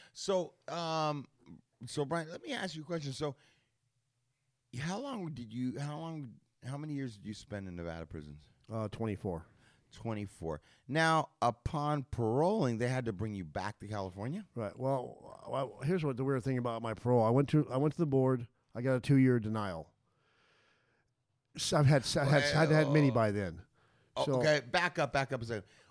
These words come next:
Speaker 1: When did you start? Did you start? Because, uh, under, okay, let's say you've got ten years in. Let's say you've knocked out ten years of your prison term, right? As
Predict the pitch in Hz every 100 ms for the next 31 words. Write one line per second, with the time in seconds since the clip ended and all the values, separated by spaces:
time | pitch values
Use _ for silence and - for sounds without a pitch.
0 | - 147 370 359 240 208 - 175 151 -
1 | 143 143 147 285 - 320 233 180 151 165
2 | 180 139 _ _ - 226 - 220 277 254
3 | 180 180 233 285 220 185 175 143 160 139
4 | - 156 143 131 104 95 69 - _ -
5 | 185 220 190 151 123 123 117 127 107 -
6 | 110 104 101 95 90 82 95 80 76 80
7 | 76 87 160 240 - - - - _ _
8 | - 170 143